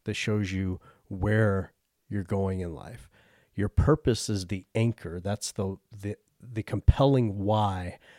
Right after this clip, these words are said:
that will keep you grounded when the storms of life come. Well, using that same analogy, your core values are the rudder on the ship that steer you in one direction or another. So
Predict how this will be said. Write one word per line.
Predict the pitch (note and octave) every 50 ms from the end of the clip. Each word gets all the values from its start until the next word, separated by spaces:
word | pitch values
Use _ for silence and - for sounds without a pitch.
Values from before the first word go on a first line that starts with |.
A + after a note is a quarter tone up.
| _ _ -
that | G#2 F#2+
will | F#2+ F#2+ - -
keep | - B2 A2 _ - G#2
you | G2+ G2 F#2 _
grounded | - - A2 G#2+ G#2+ G#2 G#2+ A2 G2+ F#2 F#2 F2 F2+ F2+ - _ _ _ _ _ _
when | - G#2 G2
the | F#2 E2+
storms | - - - G#2+ G#2 G2 G2 F#2 - G2
of | F#2 F2 G2
life | F#2+ G#2+ A2 - -
come. | _ - - D2 - - _ _ _ _ _ _ _ _ _ -
Well, | G#2+ G#2+ G#2+
using | A2+ C3+ D3 B2+ A#2 A#2+ A#2 A2+
that | G#2+ G#2 - -
same | - - A2+ G#2 G#2 G2
analogy, | F#2 F#2+ G#2 A#2 B2+ B2 A#2 G#2+ F#2+ G2 F#2 F2+ F2+ F2 _ _ _ _ _
your | - A2 A#2+
core | - - - - E3+ E3+ C#3+
values | G#2+ F#2 G2 G2 A2+ B2+ C#3+ D3+ D#3 F3+ F3+ D#3+ - - _ _ _ _ -
are | A2 A2 A2+
the | G2 G#2 G2
rudder | F#2+ F2+ G2 G2+ G2+ F2+ F2 E2+ E2 - _ _ _ _ _ _ _ -
on | G2+ F#2+ F#2
the | F2+
ship | - - - E2+ D2+ - _ _ - - - _ _ _ _ _ _ _ _ _ _ _ _ -
that | G#2+ G#2 -
steer | - - - - - A#2+ A#2 A#2+ A#2 A2
you | G2 F2+ F2 F2 E2+ F2 - _ _ -
in | A#2 G#2 G2 G2+
one | G2+ G2 G2 G2+
direction | F#2+ G2+ F#2+ G2 F#2+ F#2 - - - G2 F2+
or | F2+ F2+ F2+
another. | F2+ F#2+ G2+ G#2+ G2 - - - _ _ _ _ _ _ _ _ _ -
So | - - - A2+ G#2 G#2 G#2 G#2+ -